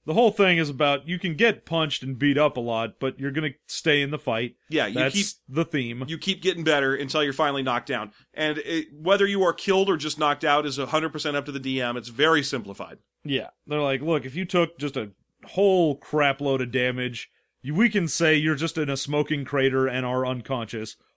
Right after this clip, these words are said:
Speaker 1: or we can say you are straight up dead."
Speaker 2: The, one of the things I found amusing was that this game has a similar concern that, that c-, co-, crops up in the tabletop war game, uh, War Machine,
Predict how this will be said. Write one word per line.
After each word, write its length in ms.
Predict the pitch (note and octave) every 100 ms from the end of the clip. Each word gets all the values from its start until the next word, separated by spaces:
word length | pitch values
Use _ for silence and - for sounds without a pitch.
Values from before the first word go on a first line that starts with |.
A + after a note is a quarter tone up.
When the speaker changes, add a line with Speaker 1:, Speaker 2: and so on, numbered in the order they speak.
| _
Speaker 1:
or 320 | - G3+ E3
we 140 | C#3 D3+
can 160 | D3
say 160 | C3+ D3
you 180 | C3 C3
are 80 | B2+
straight 300 | - C3 A2+
up 140 | G#2+
dead." 220 | G2 C#2 -
Speaker 2:
The, 140 | - E3+
one 160 | F3+
of 60 | D4
the 60 | C#4
things 200 | A#3 F#3+
I 80 | E3+
found 180 | F#3
amusing 320 | D3 B2+ C3+ C3
was 140 | A#2+
that 100 | C3+
this 120 | D3
game 220 | - E3+ E3+
has 200 | E3 D3+
a 100 | B2+
similar 520 | - E3+ F#3 E3+ C#3 - _ -
concern 460 | E3 C3+ - D#3+ D#3
that, 180 | A2
that 320 | A#2+ B2+ C#3+ -
c-, 120 | A2+ -
co-, 140 | E3
crops 320 | - F3+ E3+
up 140 | F#3 -
in 140 | D#3+
the 120 | D3+ C#3
tabletop 580 | E3+ F3 F3 D#3+ C#3+
war 380 | A#2 C3+ C3+ G3
game, 300 | D#3+ C#3+ C3 B2 _ _ _ _
uh, 140 | - C3
War 160 | D#3 C4+
Machine, 400 | C#3+ - F#2+